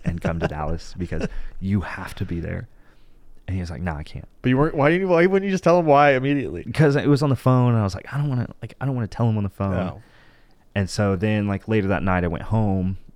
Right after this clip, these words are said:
Speaker 1: and I called him. I was like, "Hey, I'm gonna propose." And he was like, "Oh, okay, I'm taking off work right now."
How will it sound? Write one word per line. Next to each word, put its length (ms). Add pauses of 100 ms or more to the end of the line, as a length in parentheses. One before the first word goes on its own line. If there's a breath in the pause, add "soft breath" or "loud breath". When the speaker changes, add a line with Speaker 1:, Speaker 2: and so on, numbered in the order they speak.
Speaker 1:
and 80
I 80
called 260
him. 80
I 60
was 100
like, 120
"Hey, 120
I'm 100
gonna 140
propose." 560 (140)
And 80
he 20
was 100
like, 160
"Oh, 220
okay, 320
I'm 60
taking 240
off 100
work 180
right 160
now." 220